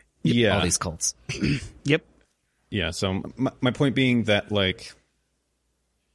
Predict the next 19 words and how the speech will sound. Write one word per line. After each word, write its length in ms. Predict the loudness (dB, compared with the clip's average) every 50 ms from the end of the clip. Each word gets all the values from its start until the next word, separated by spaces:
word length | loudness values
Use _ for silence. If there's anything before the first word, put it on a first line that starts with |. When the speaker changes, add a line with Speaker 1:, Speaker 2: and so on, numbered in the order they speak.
| _ _ _ _ _ _ _ _ _ _ _ _ _ _ _ _ _ _ _ _ _ -8 -6
Speaker 1:
if 120 | -2 0
you 80 | 2 2
use 120 | 2 2
the 60 | 2
Bible 300 | 2 2 2 2 2 2
in 60 | 2 0
this 160 | 0 -2 -2
way, 220 | 0 0 0 0
it 100 | -2 -2
provides 400 | -4 -4 -2 0 0 -2 -2 -2
a 40 | -2
lot 180 | -2 -2 -2 -2
of 80 | -4
justification 800 | -4 -6 -6 -6 -8 -12 -8 -6 -6 -6 -4 -4 -4 -4 -4 -8 -12 -18
for, 600 | -12 -6 -4 -2 -2 0 0 -2 -2 -2 -4 -6 -12 _ _ _ _ -12
um, 520 | -10 -8 -6 -6 -6 -8 -8 -10 -12 -14 _ _ _ _ _ _ _ _ _ _ _ _ _ _ _ _ -20 -20
uh, 360 | -16 -14 -14 -14 -12 -12 -14 -16 -16 _
propping 380 | -10 -2 -2 -2 0 0 0 0
up 180 | 0 -2 -4